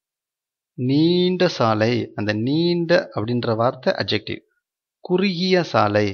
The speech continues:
ரொம்ப குறுக்கலான சாலை அப்படி சொல்றோம். குறுக்கலான நேரோ ரோடு அப்படி சொல்றோம்னு வச்சுக்கோங்க. குறுகலான சாலை அப்படின்னா அந்த குறுகலானன்றது அந்த சாலையை வந்து உங்களுக்கு எப்படி சாலைன்னு உங்களுக்கு விளக்கம் கொடுக்குது. எப்படிப்பட்ட சாலை அது, எப்படிப்பட்ட ரோடு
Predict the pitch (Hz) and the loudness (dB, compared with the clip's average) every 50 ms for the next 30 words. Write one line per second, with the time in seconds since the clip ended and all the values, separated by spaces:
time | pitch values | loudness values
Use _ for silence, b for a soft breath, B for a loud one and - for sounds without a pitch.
0 | 101 - - - 156 160 147 - - 165 175 180 - - _ _ - 165 151 143 | -6 -10 -10 -8 -6 -6 -6 -6 -4 -4 -4 -4 -6 -10 _ _ 0 2 2 2
1 | 139 147 147 - - 117 104 104 107 - - 104 113 - - 104 - - - _ | 2 0 -2 0 2 2 4 4 2 2 0 -2 -4 -6 -8 -8 -10 -10 -14 _
2 | _ _ _ _ _ _ _ _ _ _ _ _ _ _ _ _ _ _ _ - | _ _ _ _ _ _ _ _ _ _ _ _ _ _ _ _ _ _ _ -6
3 | 156 151 - - _ - 135 120 113 117 120 117 104 104 104 107 107 107 110 110 | -6 -6 -6 -8 _ -2 0 0 2 0 0 -2 -2 0 0 0 0 0 0 -2
4 | - - - - _ _ _ _ 110 104 110 104 98 - - 107 101 95 - - | -2 -4 -8 -16 _ _ _ _ -10 -6 -4 -4 -4 -4 -4 -4 -4 -4 -4 -6
5 | 107 113 110 107 98 - - 113 - 98 - - - 151 147 135 - 131 123 117 | -4 -2 -2 -4 -4 -6 -10 -12 -12 -12 -10 -6 -4 -4 -4 -4 -2 0 0 0
6 | 135 139 - - 107 107 110 107 - - _ _ _ _ _ _ _ _ _ _ | 0 -2 -2 -2 -2 -2 0 -2 -6 -8 _ _ _ _ _ _ _ _ _ _
7 | _ _ _ - 127 127 135 156 190 202 208 b b b b b b _ _ _ | _ _ _ -6 -6 -4 -2 -2 -2 -2 -4 b b b b b b _ _ _
8 | _ _ _ _ _ _ - 135 135 135 - 190 202 196 190 190 185 175 175 175 | _ _ _ _ _ _ -4 -4 -4 -2 0 0 2 4 4 6 6 4 4 2
9 | 175 170 175 185 208 202 180 165 - - - 151 160 170 180 170 160 156 151 156 | 0 -2 0 2 2 2 2 2 -2 0 0 2 2 2 2 2 0 0 0 0
10 | 185 208 202 190 160 147 147 139 135 135 131 127 127 123 127 127 123 123 127 127 | 0 0 0 0 0 0 0 0 0 0 0 0 0 0 0 0 0 0 0 0
11 | 185 170 - 156 143 143 147 147 160 185 175 160 139 131 123 123 139 156 160 147 | 0 0 2 2 2 4 2 0 0 -2 -2 -2 -2 0 2 2 2 2 2 0
12 | 131 117 107 104 101 - - - 120 123 120 156 151 143 120 123 - - 113 113 | -2 -2 -2 -4 -6 -6 -8 -6 -6 -4 -4 -2 -2 -2 -2 -2 2 4 4 4
13 | 113 110 107 107 107 104 b b b _ _ _ _ _ - 120 139 147 - 135 | 4 4 2 2 -2 -2 b b b _ _ _ _ _ -6 -4 -4 -4 -4 -4
14 | - - 175 190 196 - _ _ _ _ _ _ _ _ - 123 123 131 135 123 | 0 0 0 0 0 -4 _ _ _ _ _ _ _ _ -6 -2 2 2 2 4
15 | 120 | 2